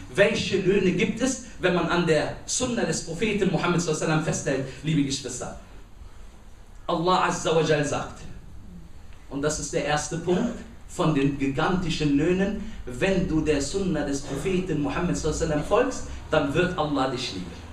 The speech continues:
قُلْ إِن كُنْتُمْ تُحِبُّونَ اللَّهَ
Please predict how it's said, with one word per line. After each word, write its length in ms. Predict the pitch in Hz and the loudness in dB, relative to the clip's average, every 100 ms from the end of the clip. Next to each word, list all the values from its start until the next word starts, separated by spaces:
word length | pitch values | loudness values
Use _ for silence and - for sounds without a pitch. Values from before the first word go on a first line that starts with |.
| - - - - - - - | -16 -16 -16 -16 -14 0 6
قُلْ 120 | 339 | 6
إِن 360 | 339 339 330 | 4 0 2
كُنْتُمْ 460 | - 349 - 339 302 | 4 4 4 4 4
تُحِبُّونَ 600 | 294 - 311 - 349 330 | 4 2 0 4 6 8
اللَّهَ 400 | 339 320 359 392 | 6 6 4 4